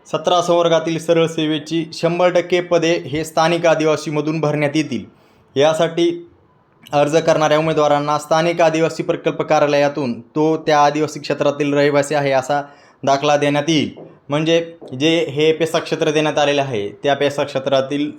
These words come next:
गावामधील लोकसंख्या ही जर पन्नास टक्केपेक्षा जास्त आदिवासी लोकसंख्या असेल तर तेथील शंभर टक्के पदभरती ही त्या आदिवासीमधूनच, स्थानिक आदिवासीमधूनच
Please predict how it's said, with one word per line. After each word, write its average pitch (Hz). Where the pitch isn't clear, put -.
गावामधील 139
लोकसंख्या 143
ही 139
जर 139
पन्नास 143
टक्केपेक्षा 143
जास्त 147
आदिवासी 156
लोकसंख्या 143
असेल 139
तर 131
तेथील 170
शंभर 190
टक्के 190
पदभरती 175
ही 170
त्या 170
आदिवासीमधूनच, 151
स्थानिक 143
आदिवासीमधूनच 147